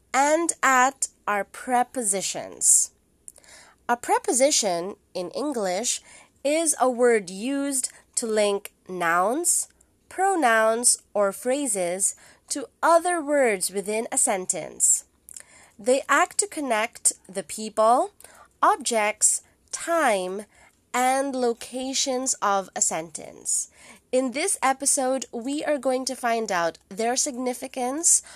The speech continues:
when it comes to time. To make your sentences sound better,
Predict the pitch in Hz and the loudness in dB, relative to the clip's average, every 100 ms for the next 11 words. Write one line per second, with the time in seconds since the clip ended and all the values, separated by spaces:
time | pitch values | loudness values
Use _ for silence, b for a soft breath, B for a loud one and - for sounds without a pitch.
0 | B - 233 262 269 - 269 269 - - | B -4 0 0 0 -4 -2 0 -2 -2
1 | - 240 220 160 - - - _ _ _ | -4 -2 0 -2 -8 -20 -20 _ _ _
2 | _ _ - - b b b b - 277 | _ _ -20 -20 b b b b -4 -2
3 | 269 277 311 294 220 - 208 220 254 262 | 0 -2 -2 -4 -2 0 0 -2 0 0
4 | 262 254 - 226 240 254 214 160 226 233 | 0 0 0 2 2 0 -4 0 2 2
5 | 170 151 190 | 2 -2 -4